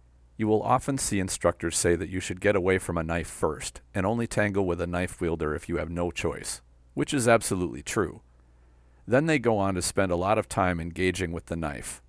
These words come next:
They don't guide practice to include getting clear of the knife and getting an improvised weapon as quickly as possible. This should be your go-to, and practiced.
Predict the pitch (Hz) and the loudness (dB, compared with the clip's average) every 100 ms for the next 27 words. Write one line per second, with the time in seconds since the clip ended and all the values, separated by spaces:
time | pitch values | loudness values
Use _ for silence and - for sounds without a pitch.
0 | - _ _ _ - 90 95 120 - 104 | -20 _ _ _ -8 0 2 2 4 6
1 | 104 92 - 98 - 85 - 92 90 - | 6 4 2 2 2 -4 -4 -4 -6 -2
2 | 107 92 92 87 82 - 127 104 82 80 | -2 0 -2 -2 -2 2 4 4 2 -6
3 | 82 - - - 92 98 98 90 98 101 | -6 -6 -8 -8 -4 -2 -2 -2 -4 -4
4 | 98 85 85 92 95 95 82 76 - 95 | -2 0 -2 -2 0 0 0 -6 -6 -6
5 | - 80 - - 82 80 80 - - _ | -4 -4 -4 -2 -2 -2 -6 -10 -18 _
6 | - _ _ _ - 107 127 151 110 113 | -20 _ _ _ -2 0 2 0 2 2
7 | 101 98 90 92 - 78 78 - _ _ | 4 4 6 6 4 -4 -6 -14 _ _
8 | - 101 98 - 92 85 - - - - | -6 -2 -2 2 4 4 0 -10 -8 -10